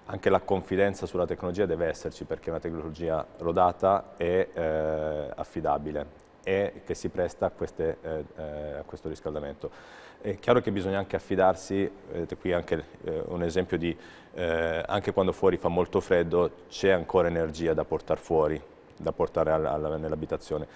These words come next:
Un altro aspetto è affidarsi comunque a persone, eh, specializzate, perché se è vero che è una tecnologia rodata e affidabile e testata fino alla, al,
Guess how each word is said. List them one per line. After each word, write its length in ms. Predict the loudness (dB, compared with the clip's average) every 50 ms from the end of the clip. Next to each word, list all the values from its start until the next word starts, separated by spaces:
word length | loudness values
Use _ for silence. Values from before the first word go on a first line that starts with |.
| -20 -20 -14 -6
Un 80 | 0 0
altro 180 | 0 0 0
aspetto 320 | -4 2 2 0 2 4 4
è 60 | 4
affidarsi 520 | 4 4 0 -2 2 2 2 2 0 -6
comunque 300 | -6 -4 -6 -6 -4 -4
a 40 | -4
persone, 580 | -4 -4 -8 -6 -6 -6 -4 -4 -4 -4 -6 -6 -8
eh, 360 | -6 -6 -4 -4 -4 -4 -6 -8
specializzate, 760 | -8 -10 -12 -8 -6 -6 -6 -6 -6 -4 -4 -4 -4 -6 -8
perché 380 | -10 -10 -12 -4 -4 -4 -4 -4 -8 -20 -20 -20 -20 -16
se 140 | -6 -4 0
è 20 |
vero 180 | 4 4 4 4
che 80 | 4
è 40 | 2
una 120 | 0 0 0
tecnologia 600 | -4 -6 -4 -4 -6 -4 -2 0 0 0 0 0
rodata 360 | 0 -2 0 2 0 0 0 -2
e 40 |
affidabile 480 | -6 -4 -2 0 0 2 0 0 -2 -4
e 40 | -2
testata 600 | -4 -6 -6 -2 0 0 0 2 0 0 0 -2 -2 -12 -20 -20 -20
fino 220 | -14 -12 -8 -6 -6
alla, 600 | -6 -4 -4 -4 -4 -4 -4 -6 -8 -10 -12 -14 -14 -16 -10
al, 180 | -6 -6 -6 -6